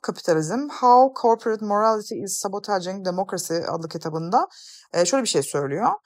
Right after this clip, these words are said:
Eğer bu aydınlanmış ve muhafazakar düzen arasında kalmayı, e, kabul edersek hareket edecek çok kısıtlı bir alanımız kalır ve ne, e, ilerlemeci demokratik politik süreçleri devam ettirebiliriz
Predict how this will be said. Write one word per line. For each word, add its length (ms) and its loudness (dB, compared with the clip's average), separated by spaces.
Eğer 320 6
bu 360 -2
aydınlanmış 1120 4
ve 60 -2
muhafazakar 680 2
düzen 280 4
arasında 540 2
kalmayı, 720 2
e, 220 -2
kabul 300 -4
edersek 720 2
hareket 380 4
edecek 340 0
çok 220 -4
kısıtlı 360 -4
bir 80 0
alanımız 480 0
kalır 380 -2
ve 220 2
ne, 380 0
e, 200 -4
ilerlemeci 640 2
demokratik 600 -6
politik 320 -2
süreçleri 460 0
devam 300 0
ettirebiliriz 680 -6